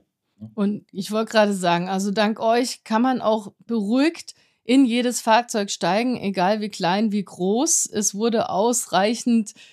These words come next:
getestet und geprüft. Wir haben es vorhin gehört, die Sicherheitsvorkehrungen werden immer schärfer, werden immer besser.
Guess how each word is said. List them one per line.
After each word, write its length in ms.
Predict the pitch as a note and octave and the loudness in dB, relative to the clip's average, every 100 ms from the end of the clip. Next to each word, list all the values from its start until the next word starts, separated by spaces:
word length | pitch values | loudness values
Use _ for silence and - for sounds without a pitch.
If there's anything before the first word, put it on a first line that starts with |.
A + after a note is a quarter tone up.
| _ _ | _ _
getestet 600 | G#3+ G3+ A3+ B3 - G#3+ | -2 2 0 0 -2 -2
und 160 | A3+ G#3+ | 2 2
geprüft. 560 | G3 G3+ B3 C4+ - | 0 0 0 0 -2
Wir 100 | A3+ | 0
haben 100 | A3+ | 0
es 140 | A#3 - | 0 -2
vorhin 280 | A3+ A3+ | 0 0
gehört, 600 | A3+ G#3+ G#3+ A#3 A#3 G3 | 2 2 2 0 -2 -6
die 80 | G#3 | -6
Sicherheitsvorkehrungen 1300 | G3 A#3 A#3+ A#3 G#3+ G#3+ A#3 A3 A3 A3 G#3+ G#3+ G#3 | -6 -6 -2 0 0 0 -4 -4 -4 -4 -2 0 0
werden 320 | F#3 G3 A3 | 2 2 2
immer 300 | G#3+ A3 G#3 | 0 -2 -2
schärfer, 520 | G3+ - G#3 A3 A3 G3 | -2 -2 -2 0 -2 0
werden 240 | G3+ A3 | 0 0
immer 220 | A3 G3+ | -2 -2
besser. 420 | F#3+ G3 G#3 A3 | 0 -2 0 0